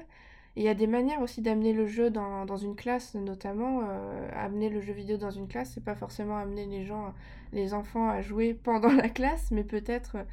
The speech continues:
à en discuter dans la classe, à faire des cours là-dessus, euh, après leur propre expérience avec, euh, parler de leurs ressentis. Mais là, faudrait que les jeux, en effet, aient une,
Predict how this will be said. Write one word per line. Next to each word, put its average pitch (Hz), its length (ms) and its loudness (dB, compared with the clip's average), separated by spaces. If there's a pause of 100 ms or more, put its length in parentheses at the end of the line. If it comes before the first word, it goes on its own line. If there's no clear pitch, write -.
(220)
à 202 140 2
en 202 100 2
discuter 254 580 -2
dans 240 240 2
la 233 160 0
classe, 240 420 -8 (400)
à 202 120 -6
faire 214 180 -4
des 202 160 -6
cours 262 260 0
là-dessus, 233 480 -4 (580)
euh, 202 400 -6
après 240 320 0
leur 214 160 2
propre 226 280 -4
expérience 214 480 -6
avec, 196 300 -6
euh, 190 320 -4
parler 196 320 -6
de 196 60 -8
leurs 190 180 -4
ressentis. 202 500 -4
Mais 233 100 2
là, 220 120 0
faudrait 208 280 -6
que 214 80 -10
les 196 140 -6
jeux, 226 120 0
en 226 140 -2
effet, 226 360 -4
aient 202 60 -4 (140)
une, 185 240 -6